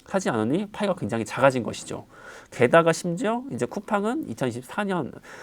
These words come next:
이제 글로벌 명품 플랫폼 팟배치 인수를 완료하면서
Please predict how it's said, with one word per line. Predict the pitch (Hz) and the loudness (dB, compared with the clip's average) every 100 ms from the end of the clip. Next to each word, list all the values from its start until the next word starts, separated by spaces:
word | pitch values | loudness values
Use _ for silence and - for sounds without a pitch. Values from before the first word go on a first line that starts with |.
| - - - | -20 -16 -4
이제 | - 104 95 | 6 6 6
글로벌 | - 120 117 | 4 4 4
명품 | 101 117 | 2 -2
플랫폼 | - 160 - 170 | -6 -6 -4 -6
팟배치 | 175 190 - 208 190 | -4 -6 -4 -4 -4
인수를 | 175 147 123 131 | -4 -4 -2 -2
완료하면서 | 101 104 131 170 160 147 139 214 240 | 2 2 4 2 0 -2 -2 -2 -2